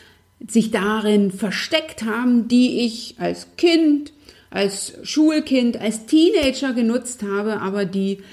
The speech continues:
ich lange nicht mehr im Blick hatte, die sozusagen, die ich einfach vergessen hatte. Und ich habe da in der Zeit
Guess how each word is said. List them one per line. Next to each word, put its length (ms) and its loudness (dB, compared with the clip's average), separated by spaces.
ich 160 -2
lange 360 2
nicht 540 0
mehr 800 0
im 240 2
Blick 340 2
hatte, 460 2
die 120 0
sozusagen, 800 0
die 80 -2
ich 140 -2
einfach 220 0
vergessen 560 -4
hatte. 320 -6
Und 140 0
ich 120 0
habe 180 -10
da 340 2
in 100 2
der 160 0
Zeit 540 -2